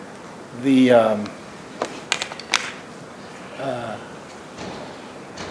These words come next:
but I think the open question is whether, uh,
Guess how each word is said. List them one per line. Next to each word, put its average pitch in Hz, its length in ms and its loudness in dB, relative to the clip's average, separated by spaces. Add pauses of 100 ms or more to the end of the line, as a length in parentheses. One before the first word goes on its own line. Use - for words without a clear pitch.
(560)
but 151 140 6
I 139 80 8
think 175 340 6 (1040)
the 127 300 0 (1900)
open 170 340 10
question 123 640 4
is 123 400 -4 (520)
whether, 151 560 8 (1400)
uh, 131 320 2